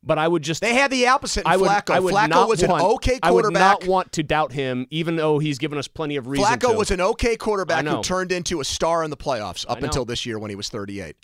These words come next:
Speaker 1: I,
Speaker 2: This
Speaker 1: I,
Speaker 2: guy's the opposite,
Speaker 1: I think you
Speaker 2: Chris.
Speaker 1: feel like I am avoiding criticizing Lamar. I thought he was pretty much wretched yesterday,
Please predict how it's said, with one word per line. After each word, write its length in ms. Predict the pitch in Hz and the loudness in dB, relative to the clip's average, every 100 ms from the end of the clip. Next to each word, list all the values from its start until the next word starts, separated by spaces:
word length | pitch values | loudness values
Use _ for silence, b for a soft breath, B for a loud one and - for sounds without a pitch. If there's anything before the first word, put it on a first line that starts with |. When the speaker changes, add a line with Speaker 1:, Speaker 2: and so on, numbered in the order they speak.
| - | -2
Speaker 1:
I, 180 | 170 - | -2 2
Speaker 2:
This 100 | 185 | 0
Speaker 1:
I, 40 | |
Speaker 2:
guy's 240 | 208 208 208 | 2 0 -2
the 160 | 233 | 0
opposite, 360 | 254 262 214 165 | 0 0 -2 0
Speaker 1:
I 60 | |
think 160 | 226 277 | 0 0
you 80 | 156 | -2
Speaker 2:
Chris. 160 | 233 | -2
Speaker 1:
feel 180 | - 220 | -4 0
like 200 | 220 190 | 0 0
I 140 | 170 180 | 0 -2
am 120 | 165 | -2
avoiding 480 | 135 143 170 160 147 | -4 -4 -4 -4 -6
criticizing 580 | - 160 170 156 135 | -6 -6 -2 -2 -2
Lamar. 280 | 135 127 156 | -4 0 0
I 80 | 131 | 0
thought 180 | 139 170 | -2 -2
he 80 | 143 | -2
was 160 | 131 | -4
pretty 200 | - 165 | -6 -4
much 180 | 143 - | -4 -6
wretched 420 | 113 127 - 156 | -4 -4 -4 -4
yesterday, 560 | 160 160 175 165 170 | -4 -4 -4 -4 -4